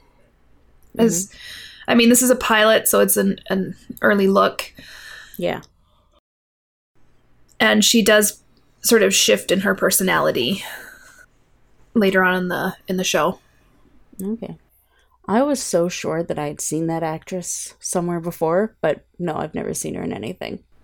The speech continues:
Speaker 1: Oh, really?
Speaker 2: But every, every time I look at her and she talks, I'm like,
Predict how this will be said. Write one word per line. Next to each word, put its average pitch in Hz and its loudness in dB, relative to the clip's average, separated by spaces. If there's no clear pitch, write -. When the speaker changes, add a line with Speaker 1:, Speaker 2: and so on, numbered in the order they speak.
Speaker 1:
Oh, 226 4
really? 214 2
Speaker 2:
But 202 6
every, 196 4
every 208 2
time 196 2
I 170 2
look 190 0
at - 4
her 208 4
and - -2
she - -10
talks, 190 -2
I'm 165 -4
like, 156 -6